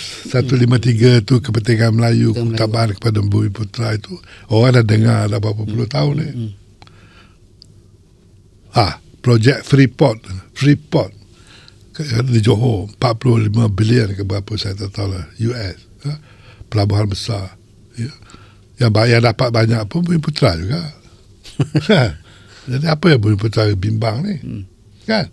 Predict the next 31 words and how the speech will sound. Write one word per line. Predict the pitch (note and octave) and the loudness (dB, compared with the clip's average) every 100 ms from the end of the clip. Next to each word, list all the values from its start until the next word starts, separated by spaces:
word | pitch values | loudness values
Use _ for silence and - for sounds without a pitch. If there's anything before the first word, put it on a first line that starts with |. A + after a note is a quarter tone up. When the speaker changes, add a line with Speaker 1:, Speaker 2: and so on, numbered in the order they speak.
| - | -10
Speaker 2:
Hmm. | B2+ C#3+ | -10 -6
Speaker 1:
Keutamaan | B2+ B2+ A#2 C3+ | -4 -2 2 2
diberi | D3+ A2 A2+ | 2 2 0
juga | G2+ G#2 G2+ G2 | 0 0 -2 -6
kepada | - G2 F2+ | -8 -8 -6
Bumi | F#2+ | -6
Putra. | A2+ - G#3+ F3 C#3+ - - _ | -8 -8 -8 -8 -10 -20 -20 _
Ha. | D#3 D3 - - - - - - - | -14 -12 -16 -20 -20 -20 -20 -20 -10
Cuma | - A#2 B2+ | -2 2 4
Bumi | A2+ A#2+ | 4 2
Putra | G#2 A2+ - A2 | 2 -4 -2 -2
tu | C#3 | -2
dari | A2+ G2+ | -2 -2
istana. | F#2 D3 C#3+ A2+ | -4 0 2 0
Speaker 2:
Hmm. | F#2+ - A2+ G2+ - | -4 -12 -14 -16 -8
Speaker 1:
Kan? | D#3 C#3 - - - - _ - - | -4 -4 -6 -20 -20 -20 _ -20 -6
Ha, | A2 | 2
tapi | A#2+ D3 | 4 4
siapa | D#3+ D3+ E3 | 2 2 0
Speaker 2:
<laughs> | |
Speaker 1:
berani | A#2 A#2+ A#2 | 2 2 2
tegur? | F3 G3+ F3 - | 2 2 0 -2
Speaker 2:
Hmm. | - B2+ A2 - - - - - | -8 -10 -12 -16 -18 -16 -16 -8
Speaker 1:
Kan? | G#3 F#3+ - - - - | -4 -4 -8 -18 -20 -20
Ha, | - G#2+ F#2+ | -14 -10 -6
jadi | A2+ D#3 G#3 - - - - | -4 -4 -6 -12 -20 -18 -8
itulah | D#3+ A#3 B2+ - - - | 0 4 4 0 -20 -20
kisah | - D3+ - C3 | -2 0 2 0
Bumi | A#2 B2 | 0 -4
Putra. | A#2 C#3+ D#3 C3 | -4 -6 -4 -6
Speaker 2:
Hmm. | G#2+ C3+ A2+ | -6 -10 -10